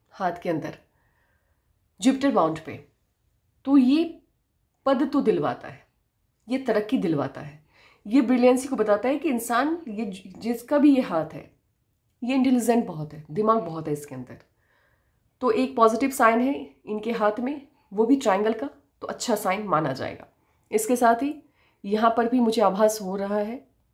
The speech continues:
कि फिश का साइन है। अब है कि नहीं है वो क्लियर नहीं है, लेकिन लग रहा है। तो साइन तो है इनके अंदर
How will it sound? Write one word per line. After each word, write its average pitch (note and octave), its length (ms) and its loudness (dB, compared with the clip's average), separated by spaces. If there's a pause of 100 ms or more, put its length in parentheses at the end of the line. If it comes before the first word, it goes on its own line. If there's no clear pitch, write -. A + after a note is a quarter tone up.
(220)
कि A3 80 -6
फिश A3+ 280 -2
का A#3 120 -2
साइन G3 300 0
है। G#3 180 -6 (1080)
अब G3+ 140 -6
है G3+ 180 0
कि A3+ 140 -2
नहीं G#3 240 2
है A3 160 -6 (160)
वो G3 300 0 (260)
क्लियर G#3 260 2
नहीं A3 220 0
है, A#3+ 60 4
लेकिन C4+ 300 2
लग A3+ 220 4
रहा A#3 180 0
है। A3+ 200 -6 (680)
तो C4 200 -8
साइन G#3+ 420 0
तो A3+ 140 -4
है A3+ 180 -4
इनके G#3+ 200 -2
अंदर G#3+ 300 -4